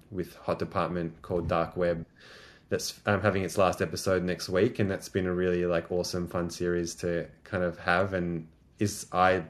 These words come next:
like, personally love. Like, it's so my taste, and I, I love that we get to kind of make other things,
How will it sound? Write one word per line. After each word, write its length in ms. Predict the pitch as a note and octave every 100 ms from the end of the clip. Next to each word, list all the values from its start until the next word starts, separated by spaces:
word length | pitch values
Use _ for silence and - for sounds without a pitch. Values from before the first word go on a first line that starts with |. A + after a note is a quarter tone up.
| -
like, 180 | F2+ -
personally 520 | - F2 - G2+ G2+
love. 320 | G2 G#2 A2
Like, 160 | F#2 D#2+
it's 160 | E2
so 480 | - - F2+ F2 E2+ E2 - - -
my 200 | F2+ E2+
taste, 460 | - F2 G#2 -
and 100 | F2
I, 160 | E2+ E2 - - - - -
I 80 | F#2+
love 280 | F#2 F2
that 100 | F2+
we 100 | F2
get 180 | F2 E2
to 60 | -
kind 220 | F#2+ F2+
of 60 | E2+
make 200 | E2+ E2
other 180 | D#2+ E2+
things, 640 | E2 F2 E2+ D#2+ - -